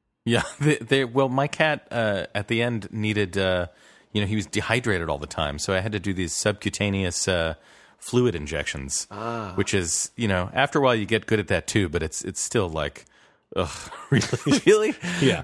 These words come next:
Speaker 1: Really? I gotta sit here and give my cat an injection now? It's, oh, man, <laughs> as if I don't have enough to do already.
Speaker 2: Right. And, you know, they say that, that they're, you know, the, the most popular breeds of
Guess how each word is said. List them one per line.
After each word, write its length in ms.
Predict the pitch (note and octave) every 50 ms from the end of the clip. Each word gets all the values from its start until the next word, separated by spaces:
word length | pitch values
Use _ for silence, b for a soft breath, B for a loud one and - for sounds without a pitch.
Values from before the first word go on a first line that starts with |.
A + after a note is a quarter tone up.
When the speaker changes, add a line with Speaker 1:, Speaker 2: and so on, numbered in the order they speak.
| -
Speaker 1:
Really? 420 | - F3+ G#3+ A#3 A#3 A#3 C#4 C#4 -
I 140 | C#3 E3
gotta 180 | F3+ G3+ G3 F3+
sit 220 | - - G3+ G3+
here 340 | E3 G3+ G#3 G3+ G3 G3 - -
and 360 | C#3+ C#3 C3+ C3 C3 B2+ G2+ - A2
give 160 | B2+ D#3 D#3+
my 100 | E3 D#3
cat 240 | D3 - E3+ E3 -
an 60 | C3
injection 580 | C3 A2+ G2+ F2+ B2 C#3+ D3+ - - F#3 F3+ F3+
now? 400 | F3 F3+ F#3 F#3 F#3+ F#3 E3 E3+
It's, 260 | - D#3+ D#3 - - -
oh, 300 | - C#3 C#3+ B2 F#2+ - - - -
man, 420 | - C#3+ C3+ A#2+ G#2+ G2+ A#2+ - - - - C#3
<laughs> 200 | C#3 - E3+ -
as 160 | C#3+ C#3+ F3+
if 100 | F3+ -
I 60 | E3+
don't 160 | E3 F3 E3
have 100 | C#3 D3
enough 200 | D3 C#3 C#3+ -
to 100 | - B2+
do 120 | G#2+ A2 G2
already. 360 | F#2 F2 F#2 D#2 C2+ D2+ E2
Speaker 2:
Right. 380 | - C#3 C#3+ B2+ A2+ A2+ A#2 - B B B B B B B
And, 80 | F#3
you 80 | F#3+ G3
know, 60 | F3+
they 100 | E3+ F#3
say 200 | E3+ - - D4+
that, 220 | D#4+ D#3 - - _ _ _ C3+
that 300 | C3 B2+ A2 G2+ - -
they're, 200 | A#2 A#2 A2 A2 A2 -
you 80 | A#2+ A#2+
know, 80 | A2
the, 220 | G2+ A2 G#2 G2+ G2
the 80 | G#2+
most 240 | G#2+ A#2+ C#3 C3+ -
popular 420 | - - B2+ B2+ - - C3 A#2+ A2
breeds 380 | F#2+ F#2+ G#2 G2+ G#2 G#2 -
of 280 | F#2 E2 - - -